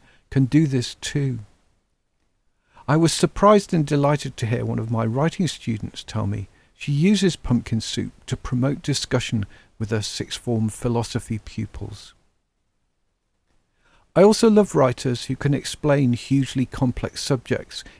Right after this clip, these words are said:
in a way that makes them accessible to the lay reader. Max Hastings and Anthony Beevor's deservedly popular war books have done this magnificently, as did Piers Brandon's The Dark Valley,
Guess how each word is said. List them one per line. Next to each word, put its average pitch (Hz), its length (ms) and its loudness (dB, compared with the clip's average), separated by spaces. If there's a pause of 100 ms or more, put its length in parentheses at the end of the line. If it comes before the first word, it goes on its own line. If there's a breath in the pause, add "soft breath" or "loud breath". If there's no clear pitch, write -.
in 123 100 2
a 139 80 6
way 139 280 2
that 151 180 -4
makes 123 300 -2
them 120 160 2
accessible 120 720 -2
to - 160 -8
the 110 140 -2
lay 110 280 -2
reader. 107 460 -4 (1200)
Max 165 340 0
Hastings 143 600 0
and 117 100 2
Anthony 127 400 2
Beevor's 117 500 0
deservedly 113 760 -2
popular 110 560 -4
war 120 340 0
books - 460 -10
have 104 180 -8
done 107 220 -2
this 98 260 -8
magnificently, 98 960 -8 (920)
as 143 160 2
did 160 320 2
Piers 147 320 2
Brandon's 131 580 0
The 110 120 -6
Dark 127 400 -2
Valley, 120 480 -4